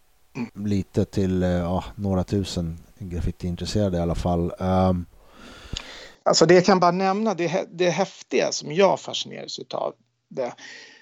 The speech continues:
Speaker 2: det är att liksom att, att det är t-, är två bild-, två totalt skilda bildspråk som möts, och de kontrasterna,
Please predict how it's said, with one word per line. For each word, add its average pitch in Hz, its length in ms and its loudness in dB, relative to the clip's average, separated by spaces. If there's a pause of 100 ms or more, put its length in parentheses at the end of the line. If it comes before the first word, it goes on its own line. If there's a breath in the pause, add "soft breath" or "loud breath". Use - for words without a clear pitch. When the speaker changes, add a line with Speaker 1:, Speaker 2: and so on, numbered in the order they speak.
(120)
Speaker 2:
det 165 180 10
är 160 60 8
att - 140 -2
liksom 127 520 0
att, - 440 -8 (100)
att - 520 -12 (640 soft breath)
det 139 100 0
är - 40 2
t-, - 260 -6
är 160 100 2
två 196 380 6
bild-, 139 520 6 (400)
två 190 140 6
totalt 139 680 2
skilda 135 380 -2
bildspråk - 800 -4
som 143 280 -2
möts, - 520 0
och - 160 -16
de 151 220 2
kontrasterna, 143 1000 0